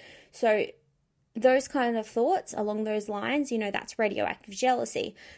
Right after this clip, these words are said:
So, like everything, it's a bit of a sliding scale. You might be mildly radioactively jealous, or you may be pretty serious. In,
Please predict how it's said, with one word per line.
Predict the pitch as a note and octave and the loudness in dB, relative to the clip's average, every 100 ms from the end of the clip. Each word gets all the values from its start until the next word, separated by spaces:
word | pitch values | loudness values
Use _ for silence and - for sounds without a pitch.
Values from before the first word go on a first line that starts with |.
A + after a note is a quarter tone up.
| - | -8
So, | A#3+ A3+ | -4 -2
like | G#3+ - | -2 -2
everything, | C4 D#4 D4 F#3+ | -2 -2 -6 -8
it's | F#3+ G3+ | -8 -6
a | |
bit | G3+ | -4
of | G#3 | -4
a | G#3 | -4
sliding | - F#3 F3 E3+ | -6 -4 -4 -6
scale. | F#3+ - A3 F#3+ | -8 -4 0 0
You | F#3 F#3+ F#3 E3+ - | -2 -4 -2 -4 -4
might | G#3+ G3+ A3 - | -4 -4 -4 -6
be | G#3+ G3 F#3+ - | -6 -4 -4 -2
mildly | A3 A3 A#3+ A#3+ B3+ | 0 2 2 0 -4
radioactively | A#3+ A#3 A#3+ A#3 A#3 A#3 B3 A#3 B3 A#3 | -2 -2 -2 -2 -2 -6 -10 -6 -6 -4
jealous, | A#3 A#3 A#3 A#3 | -4 -2 -4 -6
or | - F#3+ G3 | -4 -2 -2
you | G3 | -4
may | G#3 G3 | -4 -4
be | F#3+ G3 | -6 -12
pretty | - A3 G3 | -8 -8 -8
serious. | - A3+ A3+ C4+ D4 D4 - | -10 -4 -4 -2 -4 -4 -4
In, | B3 A3+ | -4 -4